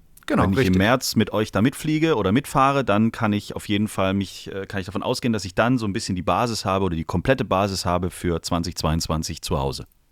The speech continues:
Speaker 1: Genau, du wirst darin ausgebildet, wie du dich am besten trainingstechnisch steuerst und du wirst darin ausgebildet, wie du am besten eine Golfrunde angehen kannst, vor allem eine Turnierrunde.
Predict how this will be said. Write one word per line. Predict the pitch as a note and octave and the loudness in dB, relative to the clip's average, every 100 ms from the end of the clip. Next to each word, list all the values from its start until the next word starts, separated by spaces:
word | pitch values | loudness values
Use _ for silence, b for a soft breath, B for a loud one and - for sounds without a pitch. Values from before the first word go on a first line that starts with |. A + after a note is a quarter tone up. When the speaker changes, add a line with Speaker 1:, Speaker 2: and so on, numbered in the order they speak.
| - | 2
Speaker 1:
Genau, | G3+ A#2 | 2 4
du | C#3+ | 2
wirst | D#3 D#3+ | 2 0
darin | C3+ C3 | 0 0
ausgebildet, | F#3+ - E3+ F3 E3+ D3 | -2 -4 -2 0 0 -2
wie | C3+ | -2
du | C3 | 0
dich | C#3+ - | -2 -2
am | A#2+ | -2
besten | A#2+ C3+ C3+ | -2 -2 -4
trainingstechnisch | B2+ B2+ B2 - - G#2+ G#2+ - | -2 0 0 -2 -6 -4 -4 -4
steuerst | - A#2+ F#3 A#3 - | 0 2 2 0 -4
und | F#3+ | -2
du | F#3+ | 0
wirst | F3 D#3+ | 0 0
darin | - C#3 | -2 0
ausgebildet, | - C3 - C3 C3+ C3+ B2+ | -2 -2 -2 0 0 0 0
wie | B2+ | 0
du | B2 | 0
am | A#2 A2 | 0 2
besten | A#2+ B2 - C#3 | 2 2 -2 -2
eine | B2+ A2+ A2 | 0 0 -2
Golfrunde | G#2+ A2 A2+ - A2+ A2 - | 0 0 0 -2 0 0 0
angehen | G#2+ F#2+ F#2 | -2 -2 -4
kannst, | - E2+ - | -4 -8 -4
vor | F#2+ | -4
allem | D2+ | -2
eine | B2 A#2 | -2 -2
Turnierrunde. | A2+ A#2 A#2 G#2+ F2+ E2 | -4 -2 0 0 -2 -6